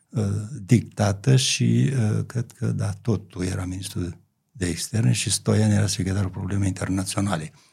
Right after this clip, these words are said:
Uh, Stoian a fost de față și și-au notat, pe baza notițelor astea s-a, uh, uh, întocmit, uh, documentul pe care a fost transmis după aceea part-, țărilor din țăr-, uh,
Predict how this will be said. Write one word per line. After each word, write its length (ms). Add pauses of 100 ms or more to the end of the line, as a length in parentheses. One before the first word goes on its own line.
(580)
Uh, 220
Stoian 360
a 100
fost 400 (140)
de 100
față 540
și 220
și-au 280
notat, 460
pe 120
baza 400
notițelor 720
astea 240
s-a, 300 (540)
uh, 120
uh, 220 (540)
întocmit, 840
uh, 400
documentul 600
pe 80
care 160
a 40
fost 240
transmis 500
după 160
aceea 400 (680)
part-, 300 (140)
țărilor 380
din 200
țăr-, 540
uh, 60